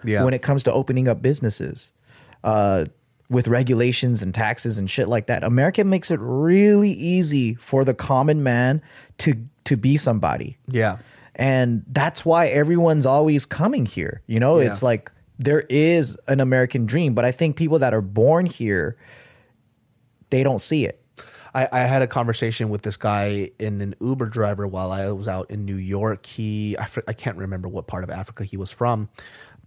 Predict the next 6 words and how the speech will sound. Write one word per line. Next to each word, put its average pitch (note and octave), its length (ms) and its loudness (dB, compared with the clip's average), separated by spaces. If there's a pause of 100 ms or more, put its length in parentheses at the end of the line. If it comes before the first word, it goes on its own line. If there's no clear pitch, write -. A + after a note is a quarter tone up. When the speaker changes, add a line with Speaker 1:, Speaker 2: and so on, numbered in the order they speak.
Speaker 1:
but, F#2+ 520 0
uh, F#2 840 -4
might - 220 -12
have F#3 120 -6
been G2 580 -12
Ghana. F#2+ 760 -10